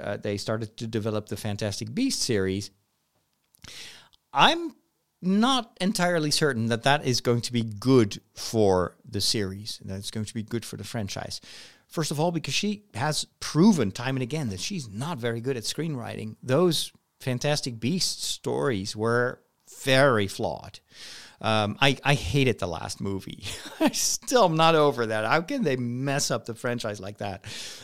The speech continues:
Um, but also the other Fantastic Beasts ser-, uh, movies were, were kind of mediocre. Um, so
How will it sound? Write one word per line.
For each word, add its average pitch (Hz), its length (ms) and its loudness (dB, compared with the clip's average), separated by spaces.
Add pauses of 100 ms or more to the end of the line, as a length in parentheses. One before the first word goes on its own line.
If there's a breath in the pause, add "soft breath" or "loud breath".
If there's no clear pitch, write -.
(100)
Um, 120 420 2 (240 loud breath)
but 156 340 6 (540)
also 214 320 6
the 156 140 6
other 156 420 6 (260)
Fantastic 143 480 -2
Beasts 131 260 -2
ser-, 117 560 0 (100)
uh, - 40 -8
movies 117 400 -2
were, 135 140 -8
were 160 480 -10
kind 285 320 -8
of 175 220 -6
mediocre. 156 720 0 (680 loud breath)
Um, 143 340 2
so 156 440 4